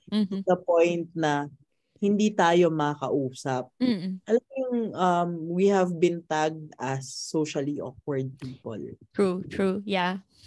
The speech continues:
Speaker 2: Pero parang, parang sa case natin, hindi naman,
Speaker 1: Huh?
Speaker 2: girl. Ba't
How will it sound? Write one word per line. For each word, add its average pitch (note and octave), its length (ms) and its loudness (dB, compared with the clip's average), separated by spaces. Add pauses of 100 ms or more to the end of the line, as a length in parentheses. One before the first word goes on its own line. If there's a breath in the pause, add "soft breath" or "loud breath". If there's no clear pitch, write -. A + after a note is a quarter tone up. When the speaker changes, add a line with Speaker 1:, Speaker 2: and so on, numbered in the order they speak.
(460 soft breath)
Speaker 2:
Pero C4+ 520 6 (240 loud breath)
parang, D#4+ 480 0 (540)
parang D#4 260 4
sa D4+ 160 -2
case B3+ 320 4
natin, A3+ 400 4
hindi D4+ 320 4
naman, G3+ 240 8
Speaker 1:
Huh? D#4+ 220 8
Speaker 2:
girl. G3+ 240 8
Ba't - 100 -6